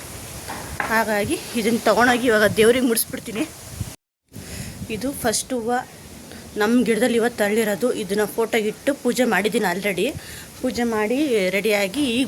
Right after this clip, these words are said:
ಬ್ಲಾಗ್ ಸ್ಟಾರ್ಟ್ ಮಾಡ್ತಾ ಇರೋದು. So ನನ್ನ ಮಗಳು ನಾಷ್ಟ ತಿಂತಾಳೆ, ನನ್ನ ಮಗ ಸ್ಥಾನಕ್ಕೆ ಹೋಗಿದ್ದಾನೆ. ನಮ್ಮಮ್ಮ ಅಲ್ಲಿ ಸುಂಗದ ಕಟ್ಟೆಯಲ್ಲಿ ಬಂದು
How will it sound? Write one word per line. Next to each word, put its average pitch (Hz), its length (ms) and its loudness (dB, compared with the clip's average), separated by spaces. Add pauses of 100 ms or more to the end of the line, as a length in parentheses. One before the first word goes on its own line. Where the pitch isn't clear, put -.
ಬ್ಲಾಗ್ 208 240 4
ಸ್ಟಾರ್ಟ್ 208 280 -4
ಮಾಡ್ತಾ 196 220 -6
ಇರೋದು. 185 240 -2 (500)
So 220 120 2 (880)
ನನ್ನ 208 160 0
ಮಗಳು 202 260 2
ನಾಷ್ಟ 196 200 0 (100)
ತಿಂತಾಳೆ, 185 440 -4 (340)
ನನ್ನ 202 200 -2
ಮಗ 190 180 -2
ಸ್ಥಾನಕ್ಕೆ 208 360 0
ಹೋಗಿದ್ದಾನೆ. 180 360 -2 (380)
ನಮ್ಮಮ್ಮ 214 300 2 (120)
ಅಲ್ಲಿ 196 200 0 (160)
ಸುಂಗದ 226 340 -4
ಕಟ್ಟೆಯಲ್ಲಿ 202 340 -2
ಬಂದು 208 200 0